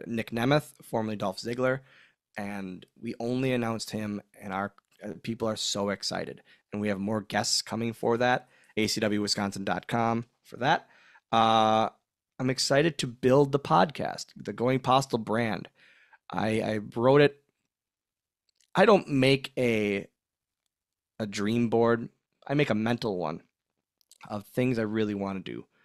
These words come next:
This year, I wanna do more stand-up. This year, I would love to do more acting. I wanna do more conventions, and I want to build this podcast brand. Um, I'm having so much fun doing it. I want more people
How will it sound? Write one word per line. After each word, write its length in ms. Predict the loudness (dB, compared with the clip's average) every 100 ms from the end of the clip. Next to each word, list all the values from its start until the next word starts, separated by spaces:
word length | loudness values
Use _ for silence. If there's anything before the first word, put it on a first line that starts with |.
| _ _ _ _
This 240 | 2 4 4
year, 220 | 4 4
I 100 | 2
wanna 160 | -2 -4
do 120 | -6
more 180 | -4 -4
stand-up. 500 | -2 0 2 0 -2 _ _ _ _
This 180 | -6 -4
year, 160 | -2 -2
I 40 |
would 140 | -2
love 160 | -4 -6
to 80 | -6
do 60 |
more 200 | -6 -6 -2
acting. 540 | -2 -2 -2 -2 -4 -12 _ _ _ _
I 40 | -8
wanna 140 | -6
do 120 | -4
more 160 | -4 -4
conventions, 800 | -2 -2 2 0 2 0 0 -4 _ _ _ -12
and 120 | -10
I 60 | -8
want 360 | 0 0 0
to 120 | -4
build 460 | -6 -6 -4 -4 -6
this 140 | -8 -8
podcast 600 | -6 -6 -6 -8 -8 -10
brand. 360 | -12 -12 -14 _ _ _ _ -18
Um, 180 | -16 -12 -8
I'm 100 | -4
having 240 | -4 -4
so 300 | -6 -2 0
much 200 | -2 -2
fun 240 | -6 -6 -6
doing 300 | -4 -2 0
it. 200 | -2 -4 _ _ _
I 60 | -12
want 320 | -6 -4 -4
more 200 | -4 -6
people 560 | -8 -10 -8 -6 -6